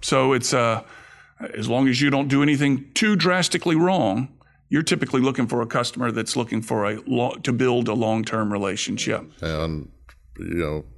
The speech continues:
Speaker 2: sell them an array of products or have them doing their mortgage with us,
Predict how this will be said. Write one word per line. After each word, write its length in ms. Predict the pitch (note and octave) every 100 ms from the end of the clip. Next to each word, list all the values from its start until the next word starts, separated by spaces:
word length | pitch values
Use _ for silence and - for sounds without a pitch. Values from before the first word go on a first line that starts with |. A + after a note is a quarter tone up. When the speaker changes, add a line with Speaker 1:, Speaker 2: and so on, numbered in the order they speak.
| - - - - -
Speaker 2:
sell 360 | - G2 F2 E2
them 360 | F2 E2+ E2+
an 80 | D#2+
array 400 | D2 D#2 F2 G2
of 180 | G2+ -
products 640 | G2 G2 F#2 F#2+ - -
or 240 | C#2+ B1+ - - -
have 240 | E2 E2
them 380 | D#2+ E2 D#2+ D#2+ - - - - - - -
doing 240 | E2+ E2
their 100 | E2
mortgage 540 | E2 F#2 G#2+ G#2 F#2
with 260 | G#2 G#2 G#2
us, 380 | G2+ G2 -